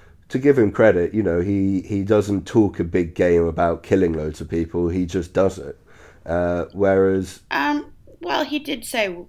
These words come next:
Speaker 2: we're very good at killing people.
Speaker 1: Yeah, yeah, true. But, uh, you know, he, he, he,
Speaker 2: It's
Speaker 1: he
Speaker 2: a more subtle brag.
Speaker 1: Yeah, he, he, he doesn't make it part of his, uh, uh, of, of his personal brand that he is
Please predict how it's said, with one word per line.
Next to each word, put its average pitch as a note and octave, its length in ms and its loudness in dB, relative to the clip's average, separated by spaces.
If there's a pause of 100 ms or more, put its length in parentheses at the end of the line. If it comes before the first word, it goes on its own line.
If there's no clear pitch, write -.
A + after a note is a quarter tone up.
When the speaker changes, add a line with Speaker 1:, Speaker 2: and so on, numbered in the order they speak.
Speaker 2:
we're F#3+ 300 -12
very F#3 260 -4
good F3 160 -8
at - 100 -14
killing D#3 280 -10
people. D3+ 420 -18 (280)
Speaker 1:
Yeah, A2 380 6
yeah, G2 260 0
true. E2+ 320 -4 (400)
But, F#2+ 240 -2
uh, F#2+ 300 0
you B2 100 -2
know, A#2+ 80 2
he, C3+ 160 -2
he, D3+ 180 -4
he, D3 320 -2
Speaker 2:
It's - 100 -2
Speaker 1:
he D4+ 40 2
Speaker 2:
a D4 40 2
more C#4 180 2
subtle A3+ 420 0
brag. D#3+ 400 -2
Speaker 1:
Yeah, G#2 340 4
he, C#3 120 2
he, D#3+ 180 0
he D#3 120 -4
doesn't E3+ 300 0
make C3+ 240 4
it A2 120 -2
part A2 340 0
of F#2+ 140 -2
his, F#2 420 -4
uh, E2+ 460 -2 (520)
uh, - 40 -8
of, F2+ 480 -4
of F#2 160 -6
his F#2+ 180 -2
personal G2 500 0
brand E2+ 440 2
that F#2 140 0
he F2+ 200 0
is F2 220 -2